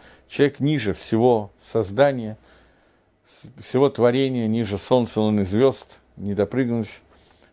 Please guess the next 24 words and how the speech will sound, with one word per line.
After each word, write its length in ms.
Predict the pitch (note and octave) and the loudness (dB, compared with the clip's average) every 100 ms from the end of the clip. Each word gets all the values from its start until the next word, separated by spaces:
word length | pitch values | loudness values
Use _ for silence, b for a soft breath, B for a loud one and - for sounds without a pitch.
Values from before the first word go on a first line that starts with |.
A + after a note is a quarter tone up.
| - | -6
Во 80 | G#2 | -2
время 240 | G#2+ G#2 | -2 -2
кидуш 340 | - G2+ F#2 | -4 -6 -2
лавана 340 | G#2 G#2 G#2+ G2+ | 2 2 2 0
некоторые 360 | G2 F#2+ G2 | -2 -4 -4
пытаются 420 | G2 F#2+ G2 F#2 G2 | -2 0 0 -2 -4
допрыгнуть, 560 | G2 A2+ A#2+ F2+ F2+ - | -2 -2 -4 -4 -8 -6
но 80 | F#2+ | -4
не 80 | |
могут. 360 | A2 B2+ A#2+ A2 | 0 0 0 -6
Так 180 | - F#2 | -8 -6
прямо 300 | - G#2+ G2+ | -2 0 0
и 20 | |
написано, 500 | G2 F#2+ A#2 G#2+ G2 | -4 -4 -6 -6 -8
что 200 | F#2+ - | -8 -4
я 180 | F#2 F2+ b b b b b _ - | -2 -2 b b b b b _ -16
пытаюсь 640 | F#2+ G#2+ G#2+ D3+ D3+ C3 | -4 -2 4 4 4 0
до 140 | A#2+ | -8
тебя 180 | A2 A#2 | -4 0
допрыгнуть, 560 | G#2+ G#2 A2 G#2 G2 G2 | 0 0 0 -2 -4 -4
не 80 | G2 | -2
могу 240 | G2 G#2+ | 0 0
достигнуть 600 | G2 F2+ - B2+ A#2+ A#2 | 0 -2 -4 -4 -2 -4
тебя. 340 | - A2 G#2 | -2 -2 -2